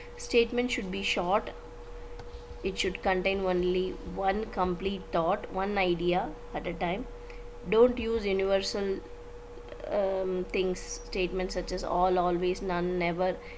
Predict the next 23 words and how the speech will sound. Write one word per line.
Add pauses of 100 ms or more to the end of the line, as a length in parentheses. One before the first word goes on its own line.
(120)
even
only,
just,
merely,
these
kind
of
things,
better (100)
avoid
it.
If
you
are
using, (400)
you
have
to
use
it
very
carefully. (420)
Avoid